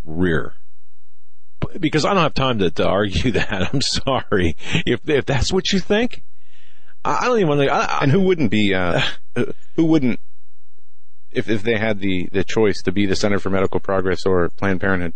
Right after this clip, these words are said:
Speaker 2: who wouldn't stand before God and say, "Yeah, I, I lied to expose mass murder of babies"?
Speaker 1: Right. Right. I, I just,
Speaker 2: I'll take my
Speaker 1: you know,
Speaker 2: punishment for that.
Speaker 1: yeah, I, I, I just don't, uh, I, I don't quite get that. But, uh, anyway, uh, I, I wanna say, uh,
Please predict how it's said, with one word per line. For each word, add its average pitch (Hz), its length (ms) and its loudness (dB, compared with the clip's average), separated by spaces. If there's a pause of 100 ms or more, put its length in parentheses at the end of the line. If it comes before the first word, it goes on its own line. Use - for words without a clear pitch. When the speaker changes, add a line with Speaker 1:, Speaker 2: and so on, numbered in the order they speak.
(380)
Speaker 2:
who 156 80 4
wouldn't 139 400 4
stand 104 260 2
before 95 220 0
God 95 160 0
and 92 100 2
say, 95 120 2
"Yeah, 98 460 2 (120)
I, 104 80 -2
I 101 40 0
lied 98 420 0
to 95 240 2
expose 95 500 2
mass 98 300 0
murder 90 320 2
of 82 80 0
babies"? 85 420 0 (400)
Speaker 1:
Right. 147 280 -2 (1000)
Right. 80 220 -2
I, 113 300 0
I 113 60 0
just, 101 260 0
Speaker 2:
I'll 131 40 2
take - 80 -2
my 98 100 2
Speaker 1:
you 95 60 2
know, 85 60 2
Speaker 2:
punishment 92 360 0
for 90 100 0
that. 85 100 0
Speaker 1:
yeah, 67 100 0
I, 95 140 0
I, 98 400 -2
I 90 60 -2
just 76 240 -4
don't, 71 340 0
uh, 69 180 2 (360)
I, 110 120 0
I 101 120 -2
don't 85 180 2
quite 73 240 0
get 71 200 0
that. 69 360 0
But, 80 160 0 (140)
uh, 78 140 0
anyway, 78 400 0 (440)
uh, 95 380 0
I, 104 80 0
I 123 180 2
wanna 101 220 2
say, 82 380 2
uh, 78 120 2